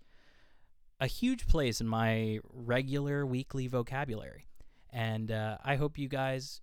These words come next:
enjoy it, and you guys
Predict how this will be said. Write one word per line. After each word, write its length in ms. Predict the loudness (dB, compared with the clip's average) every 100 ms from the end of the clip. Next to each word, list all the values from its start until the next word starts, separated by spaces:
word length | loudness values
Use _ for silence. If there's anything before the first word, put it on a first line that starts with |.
| -6
enjoy 460 | -4 -2 -2 -2
it, 220 | -4 -8 -14 -10 -8 -6 -8 -10 -14 -16 -18 -6
and 400 | -2 0 -2 -4 -8 -14 -14 -10
you 120 | -6
guys 240 | -4 -4